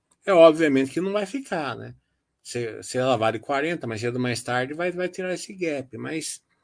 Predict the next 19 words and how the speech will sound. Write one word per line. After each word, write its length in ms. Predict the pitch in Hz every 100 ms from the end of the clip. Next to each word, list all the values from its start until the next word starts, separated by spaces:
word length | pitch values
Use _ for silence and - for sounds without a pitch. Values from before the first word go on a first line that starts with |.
| _ _ _ _ _ _ _
você, 320 | 135 139 180
como 220 | 180 170
investidor, 840 | 151 139 127 113 113 147 180 127 - _ _ _ _ _ -
fica 280 | - 160
tranquilo 680 | 175 196 214 220 165 196 185
a 40 | 143
ação 200 | - 135
não 100 | 131
subir. 480 | 127 135 123 110 104
Agora, 400 | 120 147 170 143
por 160 | 127
exemplo, 340 | 120 120 123 117
nessa 280 | 110 113
época 300 | 110 110 -
aqui, 280 | 101 - 190
tá 140 | 185 151
uma 140 | 170
delícia, 560 | 226 269 254 247 151
tá 60 | 120